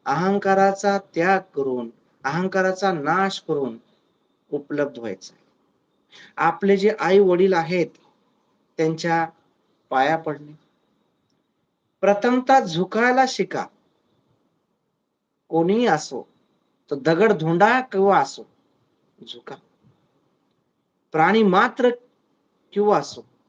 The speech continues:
झुका. प्रणाम करायला शिका. हे प्रणाम करणं होत आहे, कारण प्रणाम ज्या वेळेला करतो आपण एक दुसऱ्याला, त्यावेळेला समभाव येतात. तोही तोच आहे,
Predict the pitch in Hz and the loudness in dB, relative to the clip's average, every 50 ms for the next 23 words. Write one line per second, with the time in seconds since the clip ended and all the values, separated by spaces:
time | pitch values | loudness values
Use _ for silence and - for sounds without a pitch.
0 | _ _ _ _ _ _ _ _ - 120 120 127 123 - 151 143 - _ _ _ | _ _ _ _ _ _ _ _ -20 -20 -18 -18 -14 -12 -14 -14 -14 _ _ _
1 | _ _ _ _ _ _ _ _ _ _ _ _ _ _ _ _ _ _ _ 190 | _ _ _ _ _ _ _ _ _ _ _ _ _ _ _ _ _ _ _ 0
2 | 190 196 214 240 - _ _ _ _ - 226 220 214 214 202 202 - 175 160 - | 2 2 2 0 -2 _ _ _ _ -4 -2 0 2 2 0 0 -4 -8 -10 -10
3 | 110 - - _ _ _ _ _ _ _ _ _ _ _ _ _ _ _ _ _ | -14 -18 -20 _ _ _ _ _ _ _ _ _ _ _ _ _ _ _ _ _
4 | _ _ _ _ _ 175 190 196 - 208 202 196 202 220 226 240 233 226 220 208 | _ _ _ _ _ -2 -2 0 2 2 4 4 4 2 2 0 0 0 0 0
5 | 202 214 226 220 196 170 180 196 220 208 - 190 160 156 156 147 127 - _ _ | 2 2 0 0 0 0 0 0 0 0 0 -2 -2 -2 -4 -6 -10 -12 _ _
6 | _ _ _ _ _ _ _ _ _ 175 190 220 233 233 220 - 202 202 208 226 | _ _ _ _ _ _ _ _ _ 0 2 2 2 0 0 2 2 2 4 4
7 | 247 262 240 220 226 220 233 233 240 240 240 233 233 220 214 214 208 262 262 240 | 2 2 2 2 2 4 4 4 4 4 2 2 2 0 0 0 2 2 2 2
8 | 208 - 208 208 196 190 190 185 180 175 180 175 - 185 185 165 156 151 156 180 | 2 2 0 2 2 2 2 0 0 -2 -2 -2 -2 -2 -2 -2 -2 -2 -2 -4
9 | 202 - _ _ _ _ _ _ - - 175 180 180 180 180 180 180 196 202 214 | -4 -8 _ _ _ _ _ _ -4 -2 0 0 0 2 2 2 4 2 2 0
10 | 196 - - 156 156 160 151 147 - 143 147 151 151 143 127 - _ - - - | -2 -6 -6 -4 -4 -4 -6 -6 -8 -8 -6 -4 -4 -4 -6 -8 _ -18 -20 -20
11 | _ _ _ _ _ _ _ _ _ _ _ _ _ _ _ _ _ _ _ _ | _ _ _ _ _ _ _ _ _ _ _ _ _ _ _ _ _ _ _ _
12 | _ - 160 165 175 190 202 196 196 - 165 165 160 - 160 143 139 127 | _ -6 -4 -4 -2 -2 -2 -2 -4 -4 -4 -4 -4 -6 -8 -8 -8 -10